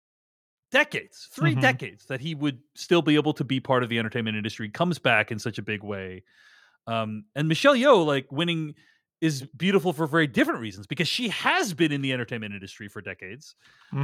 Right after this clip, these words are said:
Speaker 1: but hasn't really been recognized in the United States very much, right? And, uh, and to have both of them win in one evening was just really, really emotional.
Speaker 2: It's, it's beautiful. Like,
Speaker 1: Yeah.
Speaker 2: that movie was on such a tear that I think the wrong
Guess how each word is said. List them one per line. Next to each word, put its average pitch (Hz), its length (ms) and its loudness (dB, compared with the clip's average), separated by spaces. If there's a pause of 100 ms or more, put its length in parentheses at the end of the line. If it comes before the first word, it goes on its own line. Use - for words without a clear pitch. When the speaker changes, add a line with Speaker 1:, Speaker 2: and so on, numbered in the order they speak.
Speaker 1:
but 165 160 4
hasn't 190 360 0
really 214 220 6
been 180 180 2
recognized 143 580 -2
in 139 40 -4
the 135 60 -2
United 135 240 -2
States - 300 -4
very 98 180 -8
much, - 400 -20
right? 160 320 4
And, 151 400 2 (560)
uh, 147 340 0 (100)
and 156 380 -4 (240)
to 175 100 -8
have 156 360 0
both 233 240 2
of 190 100 -10
them 165 220 -2
win 165 200 0
in 123 200 -4
one 147 200 -2
evening 123 380 -8
was 104 160 -10
just 120 280 -14
really, 202 280 4
really 120 260 2
emotional. 101 680 -4
Speaker 2:
It's, 185 140 -4
it's 185 180 -6
beautiful. 165 300 -4
Like, 165 200 -4
Speaker 1:
Yeah. 185 60 -14
Speaker 2:
that 226 160 6
movie 240 360 -2
was 180 220 -2
on 196 240 2
such 196 180 -4
a 175 60 -4
tear 175 400 2
that 160 160 -2
I 156 80 -2
think 202 280 -4
the 180 160 -2
wrong 175 680 4